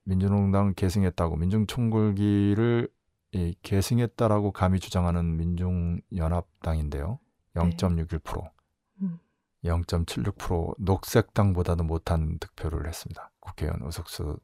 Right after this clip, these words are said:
Speaker 1: 한 석도 견지지 못했고요. 참패죠. 이렇게 보면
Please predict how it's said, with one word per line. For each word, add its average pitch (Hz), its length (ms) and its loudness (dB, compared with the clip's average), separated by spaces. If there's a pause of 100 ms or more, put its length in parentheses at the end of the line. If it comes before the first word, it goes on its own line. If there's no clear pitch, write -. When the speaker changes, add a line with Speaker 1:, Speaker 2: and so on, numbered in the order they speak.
Speaker 1:
한 - 280 -2
석도 76 720 -6
견지지 80 440 -6
못했고요. 76 560 -8 (300)
참패죠. - 420 -6 (420)
이렇게 101 320 -2
보면 104 840 2